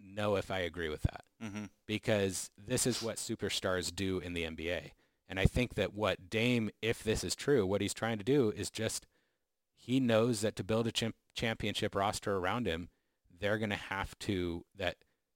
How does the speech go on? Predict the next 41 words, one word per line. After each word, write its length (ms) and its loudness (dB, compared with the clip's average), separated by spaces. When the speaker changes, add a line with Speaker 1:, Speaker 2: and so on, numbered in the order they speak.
Speaker 1:
you 100 -8
know, 120 0
what 260 4
is 240 0
they've 240 0
done 320 0
for 120 -6
the 100 -4
past, 500 -4
what, 260 -12
six 340 0
years 300 2
with 140 0
him 360 -2
and 160 -10
C 200 0
J 240 0
and 160 -6
Nurk 220 -2
has, 460 0
you 140 -8
know, 100 -2
it 100 -8
has 220 -2
a 60 -4
ceiling. 460 -4
Speaker 2:
Mm-hmm. 140 -14
Speaker 1:
And 120 -10
they've 200 -2
reached 400 0
that 180 -2
ceiling, 420 -4
and 120 -6
they 80 0
hit, 240 -4
keep 220 -4
hitting 360 -2
up 140 -4
against 300 -2
that 160 0
ceiling. 400 0